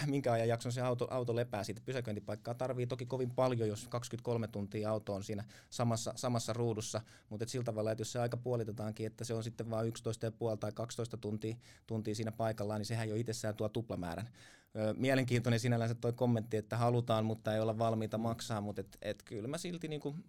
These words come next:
näkisin, että, että tavallaan se, että me pystytään tehokkaammin ja laajemmin käyttämään monimuotoisia liikkumisen muotoja, muotoja, niin sit tavallaan ratkaisee tietylt osin myös tätä pysäköinnin ongelmaa.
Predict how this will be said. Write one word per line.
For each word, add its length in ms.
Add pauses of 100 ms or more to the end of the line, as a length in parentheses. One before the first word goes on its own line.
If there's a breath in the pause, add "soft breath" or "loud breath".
(460)
näkisin, 460
että, 260
että 160
tavallaan 480
se, 200
että 220
me 120
pystytään 600
tehokkaammin 800 (120)
ja 120
laajemmin 460
käyttämään 400
monimuotoisia 680
liikkumisen 460
muotoja, 480
muotoja, 440
niin 80
sit 140
tavallaan 380
ratkaisee 400
tietylt 360
osin 220
myös 160
tätä 160
pysäköinnin 600
ongelmaa. 420